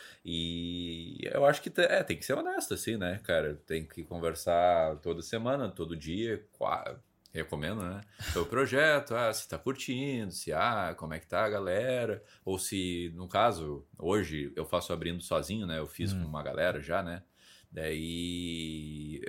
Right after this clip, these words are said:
Speaker 1: eu vou, eu nunca falei nisso no abrindo, mas eu acho que é bom falar.
Speaker 2: Ah.
Speaker 1: Eu, eu, eu, <laughs> foi muito complicado, assim. Eu falei que era melhor fazer sozinho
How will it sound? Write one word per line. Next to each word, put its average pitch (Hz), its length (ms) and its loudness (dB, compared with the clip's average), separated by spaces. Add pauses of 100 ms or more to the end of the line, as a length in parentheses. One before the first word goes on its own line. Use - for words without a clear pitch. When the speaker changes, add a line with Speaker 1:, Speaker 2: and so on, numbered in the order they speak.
(160)
Speaker 1:
eu 107 160 0
vou, 170 540 0 (340)
eu 117 160 -2
nunca 131 220 -4
falei 135 280 8
nisso 117 320 0
no 101 80 4
abrindo, 101 320 2
mas 104 180 0
eu 127 60 4
acho 120 140 2
que 95 60 4
é 92 40 4
bom 113 140 0
falar. 95 420 2
Speaker 2:
Ah. 98 280 4 (420)
Speaker 1:
Eu, 120 240 4
eu, 135 500 6
eu, 165 640 6
<laughs> - 280 -6
foi 110 100 4
muito 127 160 0
complicado, 151 360 8
assim. 104 260 -2 (300)
Eu 123 160 8
falei 151 440 8
que 180 200 0
era 165 180 4
melhor 135 580 6 (140)
fazer 143 260 6
sozinho 92 560 0